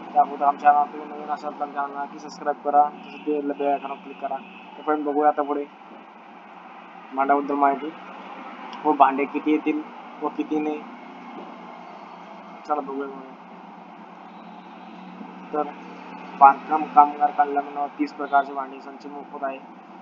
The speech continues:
घरातील कोणीही एका राश-, रा-, एक जण अप्लाय करू शकतो घरातील कोणीही पण. एक नंबरला येईल ताट, चार नग येतात,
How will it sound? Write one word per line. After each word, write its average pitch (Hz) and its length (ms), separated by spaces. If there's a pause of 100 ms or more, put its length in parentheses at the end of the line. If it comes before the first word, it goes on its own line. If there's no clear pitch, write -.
(1080)
घरातील 143 400 (360)
कोणीही 147 540
एका 147 200
राश-, 143 240 (560)
रा-, 143 160 (460)
एक 151 260
जण 147 240
अप्लाय 143 240
करू 147 200
शकतो - 220
घरातील 139 320
कोणीही 143 380
पण. 139 140 (2750)
एक 143 180
नंबरला 147 480
येईल 147 340 (440)
ताट, 135 180 (880)
चार 147 240
नग 151 240
येतात, 139 260